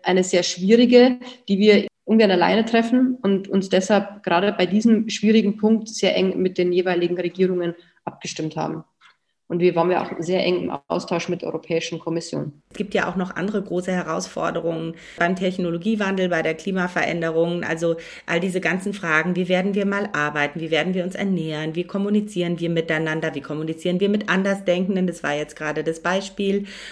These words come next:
Speaker 2: Wie organisieren wir uns in einer Demokratie, wie wehren wir uns in einer Demokratie? All diese Themen sind ja gar nicht mehr leistbar von Staaten.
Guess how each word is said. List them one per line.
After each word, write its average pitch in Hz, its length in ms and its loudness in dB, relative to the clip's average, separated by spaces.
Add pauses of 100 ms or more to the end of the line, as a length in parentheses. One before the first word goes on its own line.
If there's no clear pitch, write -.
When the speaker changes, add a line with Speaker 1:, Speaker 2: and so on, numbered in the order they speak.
(140)
Speaker 2:
Wie 196 540 -2
organisieren 196 720 2
wir 208 160 2
uns 196 160 -4
in - 140 -4
einer 196 260 0
Demokratie, 190 720 -4
wie 165 160 -8
wehren 208 380 4
wir 185 120 4
uns 185 160 -2
in 175 240 -4
einer 180 240 0
Demokratie? 185 880 0 (380)
All 190 160 0
diese 208 240 0
Themen 214 280 4
sind 220 180 2
ja 214 100 2
gar 180 240 2
nicht 208 260 0
mehr 180 180 2
leistbar 160 460 -2
von 160 220 -8
Staaten. 226 400 -4